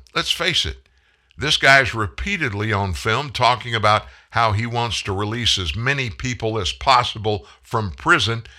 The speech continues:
and end life sentences for murderers. It's so far outside the mainstream." Retiring Pat Toomey, Republican of Pennsylvania,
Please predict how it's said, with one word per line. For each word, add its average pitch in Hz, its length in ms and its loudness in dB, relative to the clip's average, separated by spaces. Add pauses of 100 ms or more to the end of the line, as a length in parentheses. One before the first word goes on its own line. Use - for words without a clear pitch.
(260)
and 120 300 2
end 147 240 0
life 127 300 4
sentences 139 640 0
for - 160 -6
murderers. 120 680 2 (380)
It's 110 160 -2
so 143 200 4
far 131 340 6
outside 123 520 4
the 110 80 -4
mainstream." 117 800 -2 (220)
Retiring 95 540 -2
Pat - 420 -2
Toomey, 98 460 -4 (340)
Republican 95 560 -6
of 85 140 -8
Pennsylvania, 101 760 -4